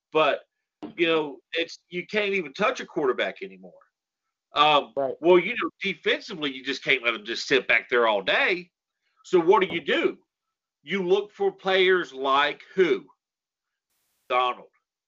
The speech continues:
Speaker 2: Like
Speaker 1: and Matt.
Speaker 2: Yeah.
Speaker 1: Right? Because
Speaker 2: Yep.
Speaker 1: those players are different than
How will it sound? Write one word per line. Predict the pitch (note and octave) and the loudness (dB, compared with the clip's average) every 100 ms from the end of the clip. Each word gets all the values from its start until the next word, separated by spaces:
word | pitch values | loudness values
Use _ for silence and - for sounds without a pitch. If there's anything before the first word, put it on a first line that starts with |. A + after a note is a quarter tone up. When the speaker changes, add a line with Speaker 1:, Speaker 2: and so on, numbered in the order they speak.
| _ - | _ -6
Speaker 2:
Like | B2 A2+ | -4 -4
Speaker 1:
and | A2 | -4
Matt. | A#2 G#2 E2 - | -2 -2 -6 -4
Speaker 2:
Yeah. | D#3+ G3 | 0 0
Speaker 1:
Right? | - _ _ - - C#3 D#3+ _ _ _ _ _ _ _ _ - | -2 _ _ -18 -2 -2 -2 _ _ _ _ _ _ _ _ -6
Because | - C#3 D3+ B2+ A#2 | -4 0 2 2 -2
Speaker 2:
Yep. | C3+ _ - | -8 _ -2
Speaker 1:
those | E3 B3+ C#4 _ G#3+ | 0 0 -2 _ 0
players | G3+ D#3 B2 A#2 _ - | 0 0 -4 -8 _ -12
are | C#3+ | -8
different | C3+ E3 F3 D3 | -4 -4 -6 -12
than | C#3 | -10